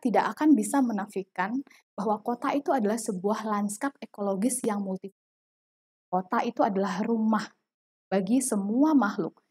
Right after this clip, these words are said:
bukan hanya kita, tetapi juga tumbuhan, satwa liar, dan tadi di awal sudah disinggung juga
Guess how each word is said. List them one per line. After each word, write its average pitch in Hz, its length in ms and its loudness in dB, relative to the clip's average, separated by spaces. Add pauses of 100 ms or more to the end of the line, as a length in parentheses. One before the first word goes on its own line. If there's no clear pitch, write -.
(180)
bukan 185 320 -2
hanya 185 160 -4
kita, - 480 -6
tetapi - 480 -4
juga 180 160 -14 (160)
tumbuhan, 185 480 -2 (480)
satwa 185 320 0
liar, 214 320 2
dan 175 160 0
tadi 180 240 -2
di 202 160 2
awal 214 320 2
sudah 196 240 -6 (560)
disinggung 180 400 -8 (240)
juga 262 240 -2